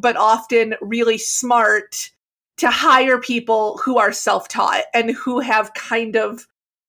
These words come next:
pieced together the knowledge they need to, to work in your world. So the fact that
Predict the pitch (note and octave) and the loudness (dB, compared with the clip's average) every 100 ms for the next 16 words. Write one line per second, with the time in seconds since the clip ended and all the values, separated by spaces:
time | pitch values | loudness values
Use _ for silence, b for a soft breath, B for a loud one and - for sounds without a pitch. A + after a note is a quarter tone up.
0 | _ - - C#4+ D4 - - D4 A#3 G#3+ | _ -6 0 0 0 -8 -6 -2 2 4
1 | A3 G3+ G#3+ G#3+ G#3+ G#3 - G#3 G3 G#3 | 4 2 2 4 2 0 -2 -2 -2 -2
2 | A3 G#3+ G3 - - G#3+ G3 F#3 - A3 | -4 -4 -6 -10 -8 -4 -2 -4 -4 -4
3 | G3+ G3 G3+ F#3+ F3 E3 E3 D3+ - - | -4 -4 -4 -4 -4 -2 0 -2 -2 0
4 | B3 C4 - C#4+ C#4 C#4+ - - - _ | 2 0 -2 0 2 2 -2 -14 -20 _
5 | _ _ _ _ A3+ G3+ B3+ A3+ A3 | _ _ _ _ -6 2 4 4 0